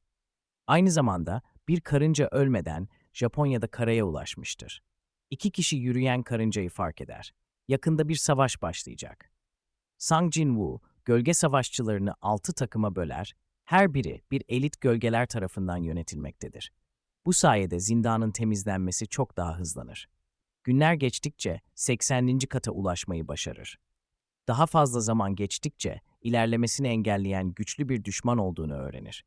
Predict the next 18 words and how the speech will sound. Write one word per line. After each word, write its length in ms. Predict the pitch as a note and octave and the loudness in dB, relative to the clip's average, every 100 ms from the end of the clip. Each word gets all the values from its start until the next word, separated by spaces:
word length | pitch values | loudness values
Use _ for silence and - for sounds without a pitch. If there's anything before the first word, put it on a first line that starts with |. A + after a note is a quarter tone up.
| _ _ _ _ _ | _ _ _ _ _
İçgüdülerini 580 | D#3 - F3 D3 C#3 C3 | -4 -4 -2 2 4 2
takip 420 | B2 A#2 G#2+ D3 | 0 0 0 -2
ederek 420 | B2 G2 D3 D#3+ - _ | -4 -2 -2 -4 -12 _
suçluyu 540 | - C#3+ - B2+ A2+ D#2+ | -10 -8 -6 -2 -2 -2
bulur. 340 | D2 - - _ _ _ _ - | -10 -14 -20 _ _ _ _ -4
İblis 320 | B2+ C#3+ F3+ | -2 2 2
soylu, 500 | - G#2+ D2+ D2+ - | 2 0 -2 -6 -10
zayıf 380 | G2 G#2+ C#3+ - | -2 2 2 2
gölgeleri 480 | C#3+ B2 A2+ G#2 G2 | 2 2 2 0 0
hedef 360 | F2+ G#2+ C#3+ A2 | -2 -2 0 0
alır 260 | F2+ - _ - | -4 -6 _ -6
ve 60 | A#2+ | -4
Jin-woo'nun 580 | G#2+ C#3 E3 D#3 D3 A#2 | 0 2 4 4 2 2
manasının 800 | G2+ G#2+ C3 A2+ G#2 - F#2+ E2+ | 2 2 2 2 0 -2 -4 -4
hızlı 400 | - C3+ C3+ F#3 | -4 -4 0 -2
tükenmesine 760 | - - A2+ F#2+ F#2 G#2+ G2 | -4 -4 0 0 -2 -2 -2
neden 240 | F2+ F2 D#2 | -2 -4 -6
olur. 320 | B1+ - | -8 -14